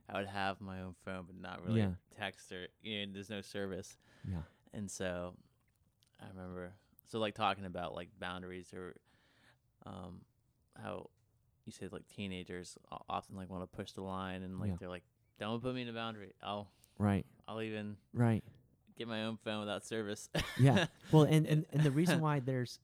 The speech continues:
Speaker 2: okay, so I'm just, as I'm thinking about this, the reason why a parent doesn't give a phone or sets boundaries of containment is because there's a relationship.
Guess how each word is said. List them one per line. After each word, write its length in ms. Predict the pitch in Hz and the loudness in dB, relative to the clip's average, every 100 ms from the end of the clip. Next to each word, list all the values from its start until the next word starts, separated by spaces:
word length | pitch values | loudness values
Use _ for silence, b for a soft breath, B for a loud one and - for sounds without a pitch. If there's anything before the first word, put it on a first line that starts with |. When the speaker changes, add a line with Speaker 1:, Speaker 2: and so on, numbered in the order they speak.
| - | -6
Speaker 2:
okay, 200 | 113 107 | 0 0
so 280 | - 104 104 _ - _ _ - 123 | 0 -2 -2 _ -20 _ _ -10 -4
I'm 160 | 117 | -4
just, 280 | 110 - - - - | -4 -8 -10 -14 -6
as 140 | 110 | -2
I'm 80 | 107 | -2
thinking 160 | 117 113 | -2 0
about 140 | 101 | 0
this, 120 | 95 | -2
the 120 | - | 0
reason 220 | 110 151 135 | 2 4 2
why 300 | 120 110 - b b b b | 2 0 -2 b b b b
a 60 | - | 6
parent 400 | - 123 120 - - | 6 6 0 -2 -2
doesn't 280 | 117 107 101 | 0 0 0
give 140 | 110 | 0
a 80 | 98 | 0
phone 440 | - 101 98 98 | -2 0 2 2
or 100 | 92 | 0
sets 260 | 87 - 110 | -2 -2 -2
boundaries 460 | - 92 98 95 90 | -2 -2 0 0 -2
of 120 | 82 | -6
containment 420 | 90 - 101 98 | -10 -6 -4 -4
is 60 | - | -4
because 280 | - - 107 | -4 0 2
there's 160 | 104 | 2
a 60 | 82 | 0
relationship. 880 | 87 82 90 101 90 82 - 50 | 0 0 0 0 -4 -6 -8 -10